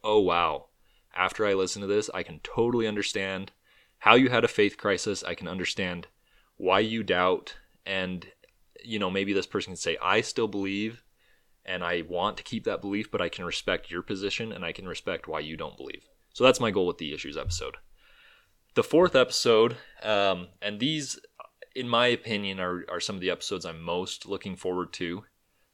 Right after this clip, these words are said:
Um, I have cleverly, and I'll say cleverly maybe with air quotes because I came up with the name, titled it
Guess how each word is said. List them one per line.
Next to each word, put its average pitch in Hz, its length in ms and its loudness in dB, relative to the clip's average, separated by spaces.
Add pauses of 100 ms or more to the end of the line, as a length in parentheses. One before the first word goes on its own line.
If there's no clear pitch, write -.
Um, 85 540 0
I 107 120 6
have 110 220 -2
cleverly, 98 720 2 (120)
and 92 120 -4
I'll 90 80 0
say 87 300 -2 (160)
cleverly 87 480 -2
maybe 85 240 -4
with 82 200 -6
air 92 160 -2
quotes 85 380 -4
because - 480 -8 (480)
I 87 100 -2
came 90 220 -6
up 82 140 -4
with 85 120 -6
the 85 80 -8
name, 80 300 -8 (640)
titled 110 360 6
it 92 120 2